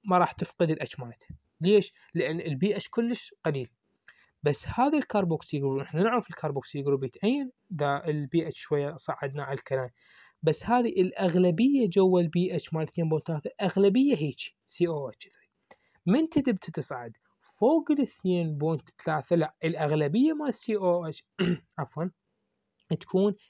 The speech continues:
سي او او ماينس. حلو، فأخذنا هذا الرقم للسهولة، يعني مال دراسته. زين، وبعد يقول لك من تبدي توصل لل بي اتش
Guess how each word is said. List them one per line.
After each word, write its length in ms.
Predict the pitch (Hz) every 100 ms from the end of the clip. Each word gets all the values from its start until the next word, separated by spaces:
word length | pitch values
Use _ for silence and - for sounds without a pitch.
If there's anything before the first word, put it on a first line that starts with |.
| _
سي 440 | - - 196 160 -
او 180 | 170 151 -
او 160 | 175 277
ماينس. 580 | 185 131 - - - _ _ _
حلو، 240 | - 127
فأخذنا 720 | 117 156 151 - 254 262 185
هذا 240 | 254 285 277
الرقم 400 | 254 - 226 208 _ _ _ -
للسهولة، 540 | 208 - 156 131 123
يعني 180 | 123 147
مال 220 | 151 147
دراسته. 540 | 139 135 123 - 120 - - _
زين، 200 | 147 123 - _ _ _ _ _ _ -
وبعد 460 | 165 160 247 - - _ _ _ -
يقول 360 | 160 160 190 135
لك 240 | 123 _ _ -
من 220 | 156 156
تبدي 360 | - 302 - 285
توصل 400 | - 202 - 156
لل 380 | 143 143 143 143
بي 340 | 165 285 254
اتش 400 | 170 165 - -